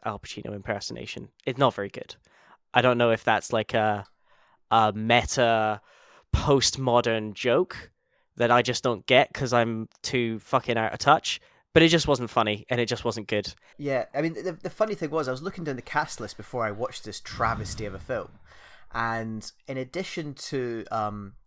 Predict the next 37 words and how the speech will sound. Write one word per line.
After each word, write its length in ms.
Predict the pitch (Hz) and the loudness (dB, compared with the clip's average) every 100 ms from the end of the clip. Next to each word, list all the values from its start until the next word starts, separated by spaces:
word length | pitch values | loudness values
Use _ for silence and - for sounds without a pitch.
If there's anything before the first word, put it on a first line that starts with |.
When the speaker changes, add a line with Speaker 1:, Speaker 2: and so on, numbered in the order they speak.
| - | -10
Speaker 2:
obviously 200 | - - | -10 -8
Kevin 200 | 123 113 | -8 -6
Smith 300 | - 107 - | -10 -12 -12
was 120 | 98 | -12
in 180 | 104 104 | -10 -8
it, 160 | 101 - | -10 -10
and 320 | 98 95 95 - - - - - - _ | -12 -12 -16 -20 -20 -20 -20 -20 -20 _
his 160 | _ 123 | _ -6
daughter's 400 | 151 127 - 117 | -2 -2 -4 -4
in 100 | 110 | -6
it, 100 | 120 - - - - - | -8 -14 -20 -20 -20 -8
Speaker 1:
Mm-hmm. 260 | - 107 104 | -4 -4 -4
Speaker 2:
um, 160 | 104 - _ - | -8 -14 _ -16
his 200 | 123 117 | -14 0
wife's 300 | 143 233 - | 2 2 2
also 340 | 165 - 117 | 2 2 -4
in 100 | 90 | -4
it, 100 | 95 - - _ - _ _ | -8 -14 -20 _ -20 _ _
which 260 | 139 139 - | -8 -8 -6
again 360 | 135 147 143 131 | -6 -2 -2 -2
points 400 | - 143 131 - | -2 -2 -2 -8
to 140 | - | -8
the 120 | 117 | -6
whole 180 | 117 120 | -4 -6
vanity 480 | 107 117 127 135 113 | -2 -2 -2 -4 -10
project 720 | - 110 101 101 - - - - | -10 -10 -8 -12 -14 -16 -18 -8
aspect 480 | 110 98 - 98 - | -8 -6 -8 -10 -10
of 160 | 101 98 | -12 -12
this 180 | 98 - | -12 -10
film. 280 | - 127 90 | -6 -6 -6
His 200 | 131 - | -8 -2
whole 160 | 160 | -2
family 460 | - 139 139 113 101 | 0 2 2 -2 -8
is 100 | 104 | -8
in 120 | 107 | -8
this 180 | 101 - | -8 -10
film. 200 | 110 | -10